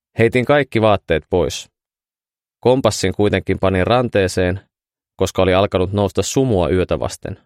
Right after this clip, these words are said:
Kun minua saatettiin rantaan,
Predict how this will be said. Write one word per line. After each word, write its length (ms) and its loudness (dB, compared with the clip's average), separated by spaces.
Kun 180 2
minua 260 0
saatettiin 520 0
rantaan, 600 0